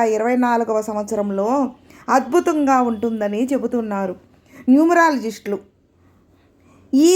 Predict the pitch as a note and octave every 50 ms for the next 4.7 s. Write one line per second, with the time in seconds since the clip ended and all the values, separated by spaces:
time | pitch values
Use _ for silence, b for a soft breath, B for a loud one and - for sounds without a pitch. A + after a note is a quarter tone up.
0 | F#4 F#4+ F#4 F#4 F4 D4 C4 C4 B3 B3+ - A#3 A3 - G#3 A3 C#4 D4+ D4 C#4+
1 | - - G#3+ A#3+ C4+ D4 D#4+ D4 - - D4 C#4 G#3+ G#3+ A3+ B3 C#4 C4+ - -
2 | A3+ A#3 G#3 G3+ D4+ D4+ D4 - - D#4 D4+ C#4+ C4+ B3+ - - C4 B3 B3+ -
3 | A#3+ A#3 A3+ A3+ A3+ A#3 A3+ A#3+ A3 G3+ A3+ A3 A3 G#3 G3+ G3+ G3 F#3+ F#3 F3+
4 | - - _ b b b b b b b - A3 A#3 C4+